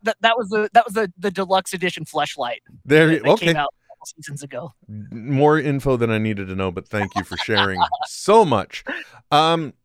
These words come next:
Speaker 2: I, uh, I, I wanted, I saw somebody else that had a hat like this, and when I went to pull out this hat,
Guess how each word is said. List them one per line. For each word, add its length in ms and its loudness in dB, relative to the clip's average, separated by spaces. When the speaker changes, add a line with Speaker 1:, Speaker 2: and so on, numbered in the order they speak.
Speaker 2:
I, 300 4
uh, 380 4
I, 440 2
I 180 2
wanted, 600 2
I 140 4
saw 300 4
somebody 480 2
else 240 2
that 180 2
had 800 -2
a 80 -4
hat 240 2
like 180 -8
this, 220 -14
and 100 -8
when 140 -2
I 60 2
went 240 0
to 80 -4
pull 260 0
out 320 -2
this 240 4
hat, 500 0